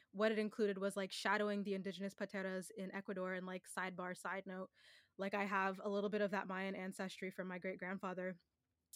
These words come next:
um, who's, like, from Belize. So I was like, "Okay, this is, like, connected to my ancestors. I'm gonna be learning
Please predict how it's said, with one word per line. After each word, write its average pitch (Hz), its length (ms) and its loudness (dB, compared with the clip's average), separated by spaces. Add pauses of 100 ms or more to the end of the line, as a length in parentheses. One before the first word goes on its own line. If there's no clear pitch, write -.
(120)
um, 185 440 -2 (160)
who's, 214 220 2
like, 196 180 2
from 196 160 0
Belize. 208 500 4 (460)
So 208 240 6
I 208 120 6
was 220 140 4
like, 208 240 6
"Okay, 214 300 4
this 196 160 -2
is, 220 140 2
like, 214 220 4
connected 214 380 -2
to 262 60 4
my 277 120 4
ancestors. 190 640 -2
I'm 196 100 0
gonna 208 180 2
be 214 120 4
learning 214 440 4